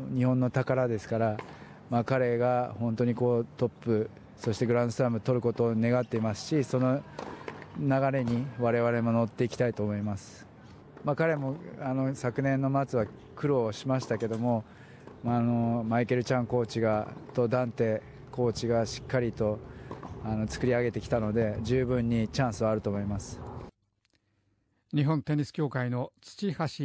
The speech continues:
Speaker 2: 俊久さんでした。さて、男子シングルスで他に注目したい日本選手が、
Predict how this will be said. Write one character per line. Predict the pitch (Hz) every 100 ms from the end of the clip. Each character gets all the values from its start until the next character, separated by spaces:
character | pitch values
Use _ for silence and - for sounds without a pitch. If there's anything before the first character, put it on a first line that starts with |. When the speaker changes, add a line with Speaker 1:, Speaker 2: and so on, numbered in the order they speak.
| 143 -
Speaker 2:
俊 | 139 - 147
久 | - - 113
さ | 127
ん |
で | 104
し | -
た。 | 143 - _ _ _ _ _ _ _ _ _ _ _ _ _ -
さ | - 170
て、 | 151 - 175
男 | 135 208 226
子 | - 196
シ | - 208
ン | 196
グ | 180
ル | 156
ス | 139
で | 127
他 | 147 175
に | 170 139
注 | 170
目 | 165 156
し | -
た | 156
い |
日 | 147
本 | 151 151
選 | 147 123
手 | 127
が、 | 127 135